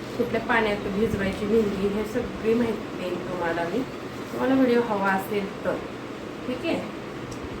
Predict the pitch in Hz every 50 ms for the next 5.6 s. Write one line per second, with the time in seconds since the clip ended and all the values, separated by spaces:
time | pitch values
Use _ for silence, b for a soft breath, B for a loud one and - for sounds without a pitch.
0 | - - 180 175 180 185 190 208 240 262 262 269 262 254 262 247 220 214 214 214
1 | 202 190 190 190 190 190 190 185 190 190 196 196 190 185 - - - - - -
2 | - - - - - - - - - 190 196 202 226 202 196 202 247 247 262 269
3 | 254 247 240 247 240 - - 262 262 - 214 208 220 240 240 220 208 202 233 247
4 | 233 233 233 233 240 240 262 269 269 269 254 262 262 - 254 247 - 220 196 -
5 | 220 208 202 190 208 269 330 - - - -